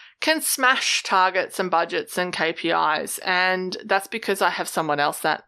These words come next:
I am, uh, ultimately reporting to or responsible for, for hitting those targets. And when it comes to me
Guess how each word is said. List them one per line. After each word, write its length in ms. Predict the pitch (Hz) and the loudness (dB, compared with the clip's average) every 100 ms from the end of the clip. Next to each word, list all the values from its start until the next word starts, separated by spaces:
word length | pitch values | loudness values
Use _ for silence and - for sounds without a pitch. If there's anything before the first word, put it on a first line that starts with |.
| - | -4
I 240 | 165 160 | 0 0
am, 480 | 156 160 160 160 160 _ _ _ _ - - - | 0 0 -2 -4 -12 _ _ _ _ -12 -10 -4
uh, 640 | 165 160 160 160 156 147 - - | 0 2 4 4 2 0 -4 0
ultimately 640 | 196 196 185 165 - 165 | 0 0 0 0 0 0
reporting 720 | - 165 - 156 139 151 - _ - | -2 -6 -4 -2 -2 -2 -6 _ -6
to 340 | - 143 139 | 0 0 0
or 220 | 104 160 | 0 0
responsible 580 | 151 - - 147 - 147 | 0 -4 -4 -6 -4 -8
for, 340 | - 151 143 - _ | -2 0 0 -4 _
for 140 | - | -8
hitting 300 | 160 147 147 | -4 -4 -2
those 380 | 131 98 - - _ _ _ | -2 -2 -6 -14 _ _ _
targets. 580 | - 147 143 - - - - _ _ _ _ _ - _ _ _ _ - - - - - - - - _ - | -4 -2 -2 -6 -12 -16 -18 _ _ _ _ _ -20 _ _ _ _ -18 -18 -16 -20 -20 -20 -20 -20 _ 2
And 520 | 214 220 220 220 - _ _ _ _ _ _ _ | 4 4 2 -2 -4 _ _ _ _ _ _ _
when 260 | 208 208 220 | -2 2 2
it 100 | 190 | 0
comes 340 | - 262 302 | 0 0 0
to 120 | - 302 | 0 0
me 520 | 285 262 254 247 | 2 2 2 0